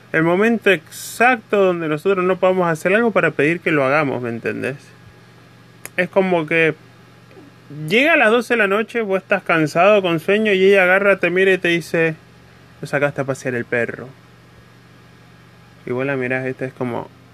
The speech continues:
"¿En serio a las doce de la noche me vas a hacer acordar que no saqué el perro? No me lo podías hacer acordar a las diez, siete de la tarde". No, no, no. Cuando vos ya estás fundido, que ya tenés los calzones en la mano, ahí quieren que saques el perro. ¿Entendés?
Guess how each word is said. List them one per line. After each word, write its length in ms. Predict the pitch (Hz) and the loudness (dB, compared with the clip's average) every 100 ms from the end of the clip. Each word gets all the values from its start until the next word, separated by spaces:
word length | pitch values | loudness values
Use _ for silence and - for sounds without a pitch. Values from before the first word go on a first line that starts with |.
| - | -20
"¿En 80 | - | -4
serio 280 | 180 180 | 2 4
a 40 | 160 | 4
las 160 | 151 | 4
doce 260 | 160 175 175 | 4 2 2
de 80 | 170 | 2
la 100 | 170 | 2
noche 240 | 180 165 | 0 -2
me 80 | 165 | -2
vas 120 | 165 | 0
a 20 | |
hacer 180 | 160 165 | 0 -2
acordar 300 | 165 165 170 | -2 0 0
que 80 | 160 | 0
no 120 | 160 | -2
saqué 160 | 160 160 | -2 -2
el 100 | 160 | 0
perro? 320 | 175 160 156 - - - - - | -2 -2 -8 -12 -20 -20 -16 -4
No 60 | |
me 80 | 135 | 0
lo 100 | 139 | 2
podías 300 | 143 156 165 | 4 4 4
hacer 160 | 151 156 | 2 2
acordar 420 | 147 151 156 147 | 2 2 4 4
a 100 | 143 | 4
las 260 | 131 131 127 | 2 0 -2
diez, 480 | 135 139 156 151 - - - - | -2 2 2 0 -4 -20 -20 -6
siete 260 | 131 135 | -2 0
de 40 | 135 | 2
la 140 | 127 | 2
tarde". 640 | 127 143 143 143 135 135 - _ | 2 2 2 2 0 0 -6 _
No, 160 | - 143 | -4 0
no, 120 | 175 | 2
no. 220 | 185 165 - _ _ _ | 2 0 -4 _ _ _
Cuando 240 | - 139 156 | -6 -2 0
vos 80 | |
ya 80 | 233 | 0
estás 220 | 220 220 | 0 -2
fundido, 400 | - 185 190 202 | -2 -2 2 2
que 60 | 175 | 2
ya 100 | 180 | 0
tenés 200 | 190 196 | 0 2
los 140 | 180 | 2
calzones 340 | 156 139 180 185 | 0 0 0 2
en 40 | |
la 100 | 175 | 2
mano, 380 | 160 180 196 196 - - | 2 2 2 -2 -10 -4
ahí 460 | 127 131 143 165 151 | 0 4 4 2 2
quieren 340 | 147 135 135 | 2 2 0
que 80 | 123 | -2
saques 380 | - 120 117 123 | -4 -6 -4 -6
el 140 | 120 | -6
perro. 420 | - 117 113 110 - - - - - - | -2 -2 0 -4 -6 -16 -20 -20 -20 -12
¿Entendés? 520 | 123 123 120 123 | -8 -6 -4 -4